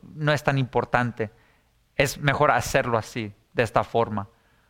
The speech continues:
Y los fariseos eran los más estrictos. No solamente eran estrictos con la palabra, sino que agregaban leyes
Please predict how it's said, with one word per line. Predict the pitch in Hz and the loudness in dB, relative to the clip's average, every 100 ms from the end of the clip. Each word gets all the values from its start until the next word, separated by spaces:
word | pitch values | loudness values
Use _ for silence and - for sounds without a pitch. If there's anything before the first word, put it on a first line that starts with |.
| _ _ _ - | _ _ _ -2
Y | 139 139 147 170 | 2 2 2 2
los | 143 139 - - | 0 0 -6 -4
fariseos | - 139 135 - 190 185 - - | 0 2 2 2 2 2 -4 -2
eran | 151 165 156 | 2 4 2
los | 143 | 2
más | 135 151 - | 2 0 0
estrictos. | 135 - - 190 - - 117 - _ _ _ | -4 -4 -4 -4 -4 -18 -20 -20 _ _ _
No | 139 151 | -2 0
solamente | 175 170 165 185 - 170 160 | 2 2 2 0 -2 0 2
eran | 160 151 | 2 0
estrictos | - - 156 160 - | -2 -6 -4 -4 -2
con | 131 123 | 2 2
la | 113 | 2
palabra, | 117 123 180 170 127 - - - _ | 4 4 4 2 0 -4 -20 -20 _
sino | - 156 139 127 | -4 0 2 0
que | 135 131 - _ - | 0 0 -2 _ -2
agregaban | 113 117 120 120 135 180 190 180 160 | 0 2 2 2 2 4 2 2 2
leyes | 202 214 139 123 - | 2 2 0 -2 -8